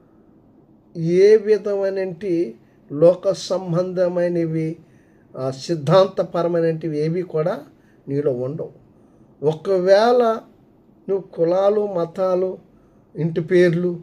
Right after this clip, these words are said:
ఆ, కులం పేర్లు, మతం పేర్లు తగిలించుకున్నావు అనుకో,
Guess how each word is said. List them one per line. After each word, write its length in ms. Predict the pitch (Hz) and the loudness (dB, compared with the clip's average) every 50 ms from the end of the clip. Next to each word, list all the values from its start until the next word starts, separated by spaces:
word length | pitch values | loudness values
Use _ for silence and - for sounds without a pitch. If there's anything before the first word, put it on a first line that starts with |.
| - _ _ _ _ _ _ _ _ _ _ _ _ _ _ _ _ _ _ _ - | -16 _ _ _ _ _ _ _ _ _ _ _ _ _ _ _ _ _ _ _ -6
ఆ, 120 | 143 165 180 | -4 -4 -4
కులం 420 | - - - 156 156 170 175 175 | -4 -4 -4 0 2 2 2 0
పేర్లు, 500 | 165 - 175 170 175 170 165 175 175 175 | -2 -2 0 0 0 0 0 -2 -4 -4
మతం 360 | 175 151 135 135 135 175 170 | -4 -4 -6 -4 -4 -4 -4
పేర్లు 360 | 165 165 175 170 165 160 160 | -4 -2 -2 -2 -2 -2 -6
తగిలించుకున్నావు 800 | 156 - 139 131 131 143 170 185 170 - - 185 170 160 151 143 | -4 -4 -4 -2 -2 -2 -2 -4 -4 -8 -10 -8 -6 -4 -4 -2
అనుకో, 460 | 139 143 143 - 139 123 117 110 113 | -4 -4 -8 -8 -8 -8 -8 -8 -10